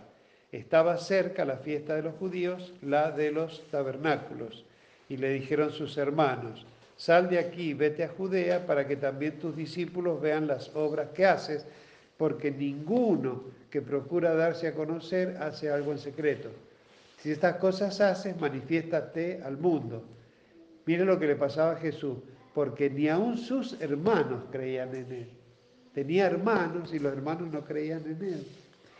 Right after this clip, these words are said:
Y la madre más se inclinaba a andar con los hermanos que a andar con él.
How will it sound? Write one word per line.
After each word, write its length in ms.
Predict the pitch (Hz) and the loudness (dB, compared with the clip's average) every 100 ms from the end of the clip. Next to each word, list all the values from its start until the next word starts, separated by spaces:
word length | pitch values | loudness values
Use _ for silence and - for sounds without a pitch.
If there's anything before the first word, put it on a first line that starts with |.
| - 151 | -8 2
Y 80 | |
la 140 | 143 139 | 4 6
madre 340 | 165 175 175 | 6 6 4
más 220 | 160 165 | 2 -2
se 100 | 170 | -4
inclinaba 420 | 151 143 139 147 160 | -6 -4 0 2 2
a 40 | |
andar 180 | 156 160 | 2 0
con 100 | 165 | 0
los 120 | 151 | 0
hermanos 380 | 135 143 175 180 | 0 -2 -2 -2
que 80 | 135 | -4
a 20 | |
andar 220 | 123 135 | -4 -4
con 160 | 135 165 | -4 -4
él. 280 | 202 139 | -4 -4